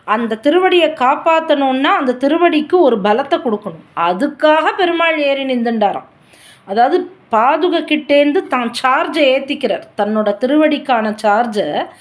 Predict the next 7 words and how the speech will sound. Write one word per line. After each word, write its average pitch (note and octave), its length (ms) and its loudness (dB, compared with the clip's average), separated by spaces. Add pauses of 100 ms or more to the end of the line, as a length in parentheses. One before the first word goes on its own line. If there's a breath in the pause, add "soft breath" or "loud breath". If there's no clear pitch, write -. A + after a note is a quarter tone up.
(320 loud breath)
பெருமாள் D4 480 2
வந்து C4 280 0
பாதுகை D#4 580 0
கிட்டேந்து F4+ 600 0
ஏத்திக்கிறார் C4+ 720 0 (100)
அப்படிங்கிறதுக்காக G3+ 1160 -2
தான் A#3+ 580 -2